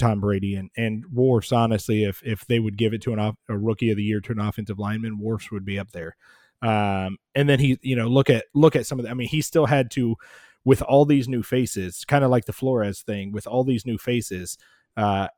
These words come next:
and really not much of an offseason, he still had to get him in, in sync and in rhythm, and, and still had to put up with that. The world is, you know, or the sky is falling after that week one loss.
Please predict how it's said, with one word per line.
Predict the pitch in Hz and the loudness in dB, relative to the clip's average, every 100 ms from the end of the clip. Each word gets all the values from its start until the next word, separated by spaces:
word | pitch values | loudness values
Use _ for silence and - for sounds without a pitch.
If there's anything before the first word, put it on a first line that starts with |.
| - | -4
and | 123 117 107 110 | 0 0 -2 0
really | 131 135 113 | 2 4 2
not | 120 120 | 0 -2
much | 123 - | -6 -6
of | 104 | -6
an | |
offseason, | 110 110 - 104 98 | -6 -6 -8 -10 -10
he | 95 117 | -10 -10
still | - 135 | -4 -2
had | 127 104 | -2 -4
to | |
get | 104 107 | -4 -6
him | 98 | -6
in, | 98 95 | -10 -8
in | 123 113 | -4 -4
sync | 98 - 120 110 | -4 -4 -4 -4
and | 104 95 | -10 -8
in | 123 | -8
rhythm, | 110 110 120 104 101 - - _ _ - | -4 -2 -2 -4 -8 -12 -20 _ _ -4
and, | 123 107 110 - | -4 -2 -6 -4
and | 120 123 | 0 0
still | 107 - 135 | 2 2 4
had | 131 | 4
to | 110 | 0
put | - | 0
up | 123 110 | 0 0
with | 107 | -2
that. | 113 113 - | 0 0 -2
The | 113 | -2
world | 117 117 107 | 2 2 2
is, | 107 113 | -2 -2
you | 123 | -2
know, | |
or | 110 | 0
the | 104 | -2
sky | - - 120 110 | -4 0 2 2
is | 101 - | 0 0
falling | 123 113 101 98 | 2 4 2 0
after | 104 104 104 | -2 -2 -2
that | 101 92 | -4 -2
week | 110 98 | -4 -2
one | 110 101 | -4 -2
loss. | 101 101 90 | 0 -2 -4